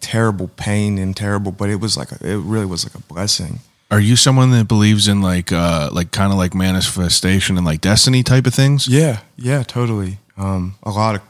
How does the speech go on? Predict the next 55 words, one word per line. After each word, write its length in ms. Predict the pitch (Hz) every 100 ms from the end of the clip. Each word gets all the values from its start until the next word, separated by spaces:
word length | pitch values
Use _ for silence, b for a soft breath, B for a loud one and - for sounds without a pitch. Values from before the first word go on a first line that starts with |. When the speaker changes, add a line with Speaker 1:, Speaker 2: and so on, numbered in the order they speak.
| -
Speaker 1:
you 100 | 110
know, 160 | 92
I 40 | 98
believe 260 | 101 104
in 60 | 95
a 20 |
lot 160 | 90 92
of 60 |
crazy 300 | 90 98 90 -
things. 360 | 92 92 - -
Um, 300 | 95 92 -
Speaker 2:
That's 180 | - -
all 80 | 127
right. 220 | 135 104
I, 220 | 92 117 -
I 120 | 120
love 260 | 120 123 123
it 100 | 82
because, 360 | 95 104 95
like, 220 | 95 90 -
I'm 380 | 95 123 113 95
fully, 800 | - - 113 113 110 101 90 - _ _
you 100 | -
know, 180 | 101 82 -
I 120 | 92
entertain 480 | - 110 104 - 95
it 100 | 76 -
all. 380 | 80 85 67 - B B
You 100 | -
know, 100 | 90
I'm, 340 | 87 107 113 107 _ -
I'm 180 | 107 139
probably, 300 | 135 117 110
like, 340 | 101 92 85
uh, 300 | 90 85 71 - _ _ _ -
I 100 | 127
try 180 | -
to 80 | 160
be 100 | 135
the 80 | 110
most 320 | 98 95 -
open 240 | 101 104 98
person 320 | 104 101 117
that 100 | 110
I 120 | 107
can 240 | - 131
be. 120 | 107 85
Like, 260 | 76 82 - B B B B
doesn't 260 | - 120 120
matter 240 | 123 110
what 200 | 104 104
it 160 | 104 98
is, 340 | 98 95 90
you 80 | 87
know, 320 | 90 82 76